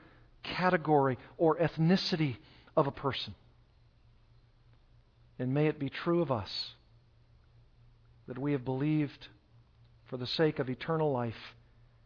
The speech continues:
and for the sake of spreading this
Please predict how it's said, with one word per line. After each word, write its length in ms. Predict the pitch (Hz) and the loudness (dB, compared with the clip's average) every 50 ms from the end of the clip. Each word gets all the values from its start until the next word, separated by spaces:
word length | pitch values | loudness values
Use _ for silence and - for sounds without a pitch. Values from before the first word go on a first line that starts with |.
| - - - - _ _ - - | -20 -20 -20 -20 _ _ -16 -14
and 100 | 135 113 | -12 -10
for 100 | - 131 | -10 -8
the 60 | 120 | -8
sake 360 | - - 160 151 147 135 - | -6 -2 0 2 2 2 0
of 100 | 135 117 - - - - - _ - - - _ _ _ _ _ - | -4 -8 -8 -12 -18 -20 -20 _ -20 -20 -20 _ _ _ _ _ -14
spreading 520 | - - - - - 151 143 143 143 135 | -12 -12 -6 0 0 0 2 2 0 -2
this 180 | 135 135 - | -2 -4 -4